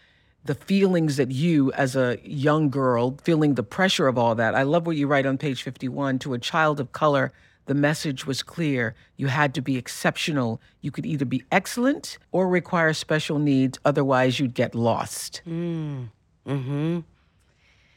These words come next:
Speaker 2: Yeah, I, I love that phrase, you know, "Don't compare your insides with other people's
Speaker 1: Outsides,
Speaker 2: outsides."
Speaker 1: yes.
Speaker 2: That idea that we just, we don't know. We don't know what other people are going through. And I,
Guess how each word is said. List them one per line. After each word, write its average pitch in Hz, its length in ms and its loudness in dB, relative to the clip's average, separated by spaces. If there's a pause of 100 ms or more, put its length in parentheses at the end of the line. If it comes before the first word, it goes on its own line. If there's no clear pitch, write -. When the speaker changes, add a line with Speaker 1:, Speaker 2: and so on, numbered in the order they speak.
(140)
Speaker 2:
Yeah, 156 440 2
I, 190 140 2
I 202 140 0
love 208 260 2
that 185 180 0
phrase, 175 500 -2
you 175 100 -4
know, 151 120 -2
"Don't 156 300 -2
compare 165 420 0
your 151 240 0
insides 160 640 -2
with 139 100 -8
other 147 220 -6
people's 143 320 -10
Speaker 1:
Outsides, 160 800 2
Speaker 2:
outsides." - 0 -
Speaker 1:
yes. 151 400 -4
Speaker 2:
That 165 180 2
idea 156 640 0
that 135 260 0
we 165 160 -2
just, 170 380 0
we 208 120 4
don't 180 300 2
know. 120 280 0
We 139 160 0
don't 170 220 2
know 156 160 2
what 139 280 0
other 131 220 -2
people 113 600 -4 (200)
are 139 100 2
going 117 380 -2
through. 90 400 -10 (300)
And 196 140 0
I, 196 140 2